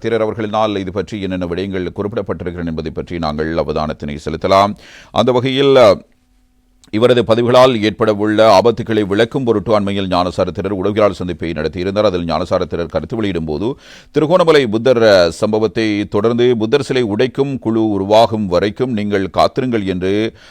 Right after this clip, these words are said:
அய்யூப் ஹஸ்மின் தமது முகநூலில் பதிவிட்டிருக்கிறார். இது சாதாரணமான கருத்தல்ல. இந்த கருத்து பதிவிடப்பட்டுள்ள நாட்டின் சூழலை அவதானிப்பது அவசியம்.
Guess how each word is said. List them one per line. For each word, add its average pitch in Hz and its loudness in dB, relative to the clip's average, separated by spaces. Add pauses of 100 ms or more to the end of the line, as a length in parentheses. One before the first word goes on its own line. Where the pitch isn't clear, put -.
அய்யூப் 120 2
ஹஸ்மின் 107 -4
தமது 101 -2
முகநூலில் 107 0
பதிவிட்டிருக்கிறார். 98 0
இது 101 -4
சாதாரணமான 120 2
கருத்தல்ல. 90 -4
இந்த 90 -4
கருத்து 98 -4
பதிவிடப்பட்டுள்ள 95 -4
நாட்டின் 101 -2
சூழலை 95 -2
அவதானிப்பது 90 -2
அவசியம். 85 -4